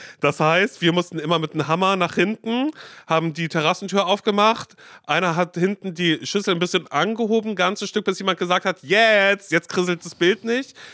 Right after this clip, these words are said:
Speaker 2: Dann mit einem Hammer festschlagen und hoffen, dass es der richtige Dingens war, weil sonst ist es wieder runtergerutscht und auf einmal konnte man kein Fernsehen mehr sehen. Also es war eh schon immer, der Thrill war ganz, ganz doll da, eh was, äh, ähm, was Fernsehen anging.
Speaker 1: Und wenn deine Eltern mal weg waren,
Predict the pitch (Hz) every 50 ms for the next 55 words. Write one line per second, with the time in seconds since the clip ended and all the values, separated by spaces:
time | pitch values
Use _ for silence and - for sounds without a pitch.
0 | - _ _ - 156 185 202 208 202 202 196 180 165 185 196 202 202 185 - 190
1 | 202 214 - - - - 208 208 220 220 220 208 165 160 - 180 185 - 180 170
2 | 156 175 160 - 170 160 180 170 - 170 156 151 156 170 190 214 - - 202 196
3 | 202 196 - - - - - 135 156 170 170 170 - - 170 156 151 143 147 180
4 | 202 233 214 196 196 190 196 196 - 160 151 139 160 - 143 143 143 - 151 135
5 | - 135 120 - 131 113 - 120 110 104 104 101 101 101 98 95 92 95 104 104
6 | 117 120 131 127 - 131 - 143 139 - - 135 123 123 123 123 - - - -
7 | - - 113 110 - - - 113 117 123 127 120 117 107 104 98 117 107 101 -
8 | - 107 104 101 - - 107 104 101 101 101 104 101 104 104 - - - 113 113
9 | 107 101 - - - - - _ - 107 101 - - - - 104 104 101 98 98
10 | 98 98 104 - - _ - 104 104 - - 139 160 147 120 110 95 - - 98
11 | 92 82 62 64 - 220 208 226 226 226 214 220 220 240 220 214 214 202 165 196
12 | 208 - - - 247 240 240 254 262 269 302 330